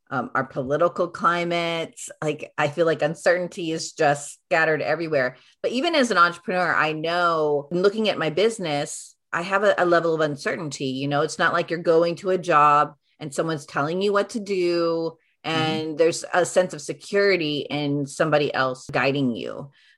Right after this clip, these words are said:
Speaker 1: But when you're an entrepreneur, we're in a place where, like, "Okay, I'm gonna take action.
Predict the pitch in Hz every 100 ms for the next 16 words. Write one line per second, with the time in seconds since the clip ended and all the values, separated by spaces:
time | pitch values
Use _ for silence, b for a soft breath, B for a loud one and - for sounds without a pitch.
0 | - 147 147 156 147 131 143 139 - 160
1 | 170 220 180 147 143 147 160 _ 170 160
2 | 165 160 - 165 165 143 - 160 156 151
3 | - 156 147 139 135 151 147 190 160 147
4 | 135 - 151 160 160 156 190 170 - 196
5 | 220 - - 170 160 160